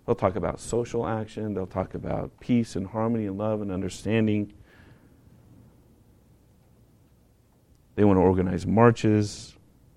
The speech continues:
They want to give speeches. They want to file lawsuits. Very few point to God and his word, what it says about what has happened.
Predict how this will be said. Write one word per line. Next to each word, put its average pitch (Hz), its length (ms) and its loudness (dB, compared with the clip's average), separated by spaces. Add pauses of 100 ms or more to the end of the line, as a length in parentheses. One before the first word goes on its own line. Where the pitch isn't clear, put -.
(120)
They 98 80 -2
want 92 140 2
to 87 40 -2
give 87 160 -2
speeches. 107 920 -2 (1300)
They 120 160 6
want 107 140 6
to 92 120 -2 (400)
file 90 320 -2
lawsuits. 113 880 4 (3250)
Very 120 320 8
few 117 480 0 (960)
point 120 300 0
to 98 80 0
God 101 360 4
and 92 160 0
his 92 180 -6
word, 110 360 0
what - 180 -6
it 170 180 0
says - 360 -6
about 90 280 -6
what 95 140 0
has 90 140 -6
happened. - 420 -8